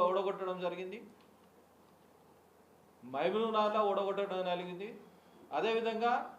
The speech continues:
తను ఏదో కొడంగల్లో ఏదైతే ఉందో రంగారెడ్డి జిల్లా చేవెళ్ళ పార్లమెంట్లో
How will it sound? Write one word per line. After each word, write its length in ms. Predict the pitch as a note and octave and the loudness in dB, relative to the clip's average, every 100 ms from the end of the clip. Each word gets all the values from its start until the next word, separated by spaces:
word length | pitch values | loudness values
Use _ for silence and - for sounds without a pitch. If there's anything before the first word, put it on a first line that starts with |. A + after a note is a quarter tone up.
| - - - | -20 -10 -2
తను 220 | F#3+ A3+ G#3+ G3 | 0 2 2 2
ఏదో 140 | G#3+ G#3+ | 0 -2
కొడంగల్లో 460 | F#3 G#3 G#3+ A3 G3+ G3 | 0 0 0 0 0 0
ఏదైతే 260 | F#3+ F3+ D#3+ | -4 -6 -6
ఉందో 180 | D#3 D#3 D3 | -6 -2 -2
రంగారెడ్డి 380 | D3 D#3 C#3 B2+ | -2 -2 -4 -8
జిల్లా 160 | G#2+ G#2+ G#2+ | -10 -10 -10
చేవెళ్ళ 380 | E3 F#3 F#3 E3 C#3 | 0 4 4 4 -2
పార్లమెంట్లో 520 | A#2 A2 G#2+ - - | -4 -6 -10 -14 -16